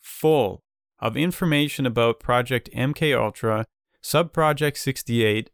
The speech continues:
and the secret experiments that the Canadian and the U S government would conduct on its citizens and foreign citizens. So, you know, M K Ultra is a really, really interesting subject,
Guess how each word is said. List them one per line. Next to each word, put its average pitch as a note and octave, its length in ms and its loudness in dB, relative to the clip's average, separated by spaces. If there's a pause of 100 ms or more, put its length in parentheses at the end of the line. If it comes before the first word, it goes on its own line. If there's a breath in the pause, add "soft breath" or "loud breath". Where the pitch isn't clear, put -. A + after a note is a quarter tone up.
and A#2 360 0
the A#2+ 140 -2
secret - 600 -2
experiments A#2 920 -2
that A2 240 -2
the A#2 80 -4
Canadian F3 760 -2
and A#2+ 140 -2
the A2 80 0
U B2+ 260 0
S C3+ 180 -4
government A#2 520 -4
would G#2+ 140 -6
conduct A2 540 -2 (100)
on G2+ 180 -4
its C3+ 220 -4
citizens C3 640 -2
and A2 180 -6
foreign A#2 380 -2
citizens. - 640 -12 (340)
So, B2 360 2 (720)
you D3+ 100 0
know, C3 160 2 (340)
M F3 140 2
K F3 160 0
Ultra D3 300 0
is A#2 100 0
a A#2 100 4
really, C3 400 2
really B2 280 0
interesting A2 400 -4
subject, A2 560 -2